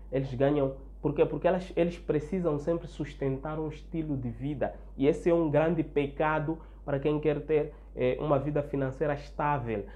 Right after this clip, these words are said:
Esse é um grande pecado. Sempre que a pessoa querer sustentar os desejos alheios, vai ter que viver um estilo de vida que o seu círculo social vive.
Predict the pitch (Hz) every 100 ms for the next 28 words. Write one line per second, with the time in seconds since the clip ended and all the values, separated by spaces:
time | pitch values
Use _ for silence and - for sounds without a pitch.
0 | - - - 147 165 156 139 156 165 143
1 | 127 - 147 127 - 180 180 175 - 294
2 | - - - 139 143 139 170 165 147 -
3 | - - - 156 160 175 - - - 160
4 | - 147 143 139 170 160 123 127 117 147
5 | 156 135 131 - 123 123 135 151 135 139
6 | - - 143 160 175 170 - 156 131 139
7 | 127 175 180 180 175 180 160 131 120 165
8 | 175 175 139 - 180 180 - 202 196 -
9 | 160 147 - 175 190 214 - - - -
10 | - - 131 208 196 131 117